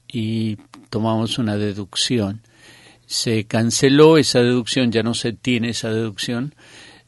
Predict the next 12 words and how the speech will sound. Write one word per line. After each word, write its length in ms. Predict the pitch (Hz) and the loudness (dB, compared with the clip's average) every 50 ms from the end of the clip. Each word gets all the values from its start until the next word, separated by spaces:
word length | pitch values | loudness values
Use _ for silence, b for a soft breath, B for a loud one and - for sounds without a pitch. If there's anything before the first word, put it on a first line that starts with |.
| _ | _
Eh, 600 | 170 143 120 113 110 110 110 - 117 - - - - - | -6 -2 0 0 2 2 0 0 -2 -4 -6 -10 -8 -4
en 100 | 110 208 | -2 0
lugar 320 | 156 113 104 120 127 131 | 0 2 4 4 4 6
de 140 | 131 139 139 | 6 4 4
esa, 400 | 139 - - 165 156 139 - - - - - - | 4 2 2 2 2 0 -2 -8 -18 -20 -14 -10
el 260 | 139 117 110 107 - | -8 -8 -8 -8 -10
crédito 640 | _ - 123 123 131 135 135 123 - 143 135 139 147 | _ -4 2 6 6 6 6 4 4 2 2 2 2
fiscal 920 | - - - 123 113 - - _ - - 127 113 110 110 120 139 165 190 - - 269 262 185 - - _ 180 165 156 | -2 -4 -4 -4 -4 -4 -10 _ -2 0 2 2 2 2 0 0 0 -2 -6 -10 -18 -20 -20 -20 -20 _ -16 -14 -10
se 280 | - - - - 127 110 | -8 -6 -4 -2 -2 0
duplicó 600 | 101 113 98 - 117 113 107 - - 123 127 120 | 0 -2 -2 -2 -4 -6 -2 4 4 6 6 6
para 300 | - 123 107 104 104 101 | 2 0 2 2 2 2
los 480 | 98 98 98 101 98 - - - - | 0 0 -2 -2 -4 -6 -8 -8 -10